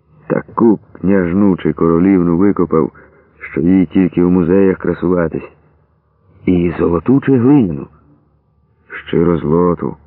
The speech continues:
Пофортунило тобі, Лавріне. Що ж ти хочеш за царівну? Хіба ж краса продається? І красу за гроші беруть,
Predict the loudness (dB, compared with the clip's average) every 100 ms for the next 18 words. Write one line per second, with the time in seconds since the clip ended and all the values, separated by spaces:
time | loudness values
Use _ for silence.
0 | _ _ _ _ _ _ _ _ _ _
1 | _ _ -10 -6 -4 -4 -6 -2 0 0
2 | -2 -2 -2 0 0 -2 -2 -4 -8 _
3 | -20 -20 -20 _ _ _ _ _ _ _
4 | _ -16 -8 -6 -4 -4 -4 -4 -4 -4
5 | -2 0 0 0 -2 -8 _ _ _ _
6 | _ _ _ _ _ _ _ _ _ _
7 | _ _ _ _ _ _ -20 -20 -4 0
8 | 2 0 -2 -6 -6 -6 -10 -6 -4 -2
9 | 0 -2 -6 -20 _ _ _ _ _ _
10 | _ _ _ _ _ -20 _ _ _ _
11 | -4 0 0 0 -2 -2 0 2 2 2
12 | 2 0 0 -2 0 0 -2 -6